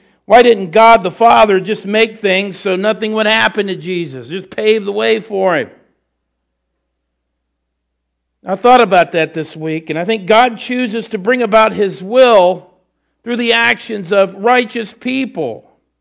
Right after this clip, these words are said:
like Joseph. God could do anything he wants, but he created us not just for,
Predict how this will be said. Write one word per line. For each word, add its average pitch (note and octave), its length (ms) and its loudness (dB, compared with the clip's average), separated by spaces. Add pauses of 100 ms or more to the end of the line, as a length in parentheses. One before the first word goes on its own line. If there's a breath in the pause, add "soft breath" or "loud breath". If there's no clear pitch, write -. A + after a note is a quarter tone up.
(580)
like G#3+ 280 0
Joseph. C4+ 540 -4 (1120)
God C4 260 -2
could G3+ 160 -8
do A#3 140 -2
anything A#3 360 -6
he A3 100 -8
wants, A#3 640 -6 (800)
but F3 100 -8
he A3+ 80 -6
created A#3+ 540 -4
us G3+ 240 0
not A3+ 240 0
just A3 420 -2
for, G3 460 -4